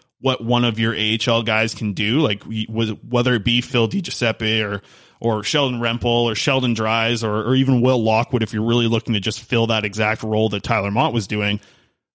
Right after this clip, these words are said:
I think that they wanna have a look at one of these guys. They want to evaluate their prospects moving forward. And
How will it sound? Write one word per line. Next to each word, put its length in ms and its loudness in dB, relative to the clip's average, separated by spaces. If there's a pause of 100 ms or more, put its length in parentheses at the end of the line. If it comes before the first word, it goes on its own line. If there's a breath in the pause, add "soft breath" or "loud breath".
I 100 -2
think 180 2
that 120 0
they 140 4
wanna 220 4
have 140 2
a 20 2
look 240 0
at 80 -2
one 100 0
of 80 -2
these 160 -2
guys. 260 -2
They 60 2
want 160 2
to 80 4
evaluate 480 2
their 100 -6
prospects 540 -4
moving 240 -2
forward. 460 0
And 180 -2